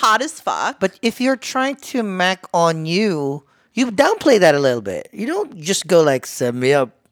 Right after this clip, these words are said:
Speaker 2: and then if it doesn't work out, "Oh, back to you." That's not a good move, bro.
Speaker 1: Right.
Speaker 2: Amateur.
Speaker 1: Okay. So that's the background.
Speaker 2: Okay.
Speaker 1: Okay. So he says, "Are you still dating or you found your prince?" I said, "Still dating, not looking for a prince, not interested in a prince. Sounds spoiled."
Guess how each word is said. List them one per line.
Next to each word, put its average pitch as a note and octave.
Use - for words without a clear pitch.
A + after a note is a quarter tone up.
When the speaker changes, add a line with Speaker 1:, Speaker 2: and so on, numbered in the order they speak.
Speaker 2:
and C3
then C#3
if C3+
it C3+
doesn't C#3
work C3
out, C#3+
"Oh, C#4
back G#3
to G3
you." D#3+
That's -
not B2
a A2+
good F#2+
move, A#2
bro. A3
Speaker 1:
Right. F3+
Speaker 2:
Amateur. -
Speaker 1:
Okay. -
So F#3
that's A3+
the B3+
background. F#3+
Speaker 2:
Okay. G#2+
Speaker 1:
Okay. E3
So A#3
he C4
says, A#3
"Are A3+
you A#3
still C4
dating G#3+
or G#3+
you A3
found G3+
your G3
prince?" F#3+
I A#3
said, B3
"Still F4+
dating, C4+
not A3
looking C4
for B3+
a A#3
prince, G#3+
not G#3
interested G#3
in G3+
a F#3+
prince. F#3
Sounds F#3
spoiled." D3+